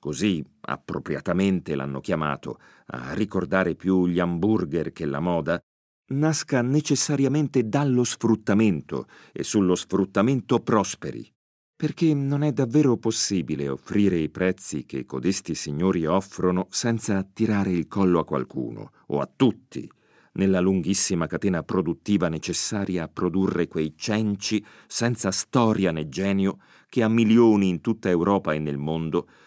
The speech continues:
si accapigliano ogni settimana per poter comprare, credendoli belli,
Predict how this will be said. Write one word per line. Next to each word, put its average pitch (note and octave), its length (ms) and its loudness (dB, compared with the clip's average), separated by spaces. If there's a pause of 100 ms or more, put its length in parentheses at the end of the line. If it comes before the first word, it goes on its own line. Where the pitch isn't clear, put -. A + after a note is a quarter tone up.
si - 220 -2
accapigliano G2 680 0
ogni G2+ 320 2
settimana G2 680 -2
per - 200 -2
poter G2+ 360 -4
comprare, D#2+ 800 -4 (260)
credendoli D2+ 600 -6
belli, D#2+ 540 0